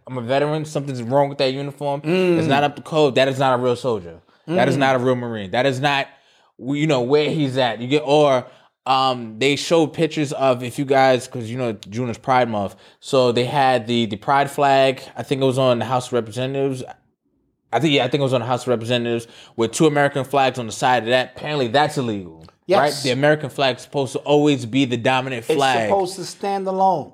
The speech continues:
Speaker 1: Right. Right?
Speaker 2: Yes.
Speaker 1: So that's happening. So people are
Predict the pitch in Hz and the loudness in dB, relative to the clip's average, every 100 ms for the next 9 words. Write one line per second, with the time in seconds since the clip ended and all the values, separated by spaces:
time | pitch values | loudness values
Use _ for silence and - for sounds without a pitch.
0 | - - 117 98 - _ _ _ _ _ | -16 -2 0 -2 -6 _ _ _ _ _
1 | _ _ _ _ _ - 131 156 - - | _ _ _ _ _ -4 -2 -2 -6 -4
2 | 151 - - 147 107 147 170 175 143 139 | -4 -2 0 0 2 0 0 -2 -4 -4
3 | 127 143 - 214 208 202 190 190 151 151 | -2 -2 0 -2 2 2 2 4 4 6
4 | 143 135 | 4 0